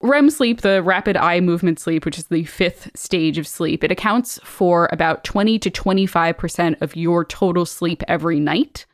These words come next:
And studies indicate that even if you don't remember your dreams, you probably experience at least three to six dreams per night,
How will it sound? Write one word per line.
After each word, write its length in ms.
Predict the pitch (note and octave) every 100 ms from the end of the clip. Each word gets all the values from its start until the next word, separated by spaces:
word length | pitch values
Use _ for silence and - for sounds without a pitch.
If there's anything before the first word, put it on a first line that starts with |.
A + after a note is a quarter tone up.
| -
And 260 | F#3+ F#3 F3+
studies 400 | - B3 C#4 B3+
indicate 480 | G#3+ G#3 G#3+ F#3 F3+
that 180 | E3 -
even 220 | A3+ A3+
if 100 | G3
you 60 |
don't 160 | F3+ -
remember 380 | D#3 G#3 F#4+ F4+
your 160 | A#3+
dreams, 420 | G3+ D#4+ A#3+ F3 -
you 80 | G#3
probably 420 | B3 C#4+ E4 E4+
experience 540 | C#4+ - A3 A3+ A3 A3
at 120 | -
least 300 | G3 - _
three 460 | - F3+ G3+ A3
to 160 | A3+ G#3
six 420 | - - F#3+ -
dreams 680 | E3 C#3+ D#3+ F3 F3+ F3+ -
per 260 | - F3+ F3
night, 540 | D3+ D3+ C4 - -